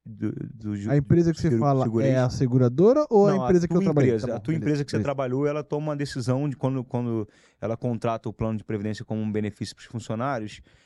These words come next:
Speaker 1: ela fala assim, ó, "Eu vou dar X por cento e em contrapartida do meu funcionário dá X por cento." Então,
Speaker 2: Uhum.
Speaker 1: cara, tem empresa que dá o match de um pra um, então você bota lá até três por cento, a empresa bota três por cento.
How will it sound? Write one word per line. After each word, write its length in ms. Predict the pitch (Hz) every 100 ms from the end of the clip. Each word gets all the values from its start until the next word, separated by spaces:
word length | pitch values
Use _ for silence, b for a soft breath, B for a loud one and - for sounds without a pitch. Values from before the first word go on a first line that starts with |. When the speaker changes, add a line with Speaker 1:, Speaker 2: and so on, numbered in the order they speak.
| b
Speaker 1:
ela 180 | 104 117
fala 220 | - 120
assim, 160 | 123 120
ó, 160 | 107
"Eu 120 | 107
vou 200 | 135 143
dar 200 | 123 127 139
X 260 | - 156
por 220 | - 151 -
cento 680 | - 139 170 - 180 165 -
e 260 | 82 135 135
em 280 | 131 131
contrapartida 600 | 127 143 139 139 120 147
do 80 | 139
meu 200 | 143 143
funcionário 420 | 135 - 139 131
dá 100 | 139
X 160 | 131 135
por 140 | -
cento." 220 | 135 110 98
Então, 160 | 123
Speaker 2:
Uhum. 340 | 139 127 120 131
Speaker 1:
cara, 120 | 135
tem 140 | - 143
empresa 320 | 135 160 156
que 80 | -
dá 140 | 139
o 60 | 139
match 300 | 127 127 -
de 120 | 117
um 100 | 123
pra 160 | 131 127
um, 200 | 123 175
então 180 | 156 131
você 100 | 120
bota 300 | 117 120 120
lá 140 | 113
até 180 | 110 110
três 240 | - 113
por 160 | - 104
cento, 320 | - 123 120
a 20 |
empresa 280 | 110 110 107
bota 240 | 104 104
três 180 | 104 101
por 80 | -
cento. 400 | - 147 165 170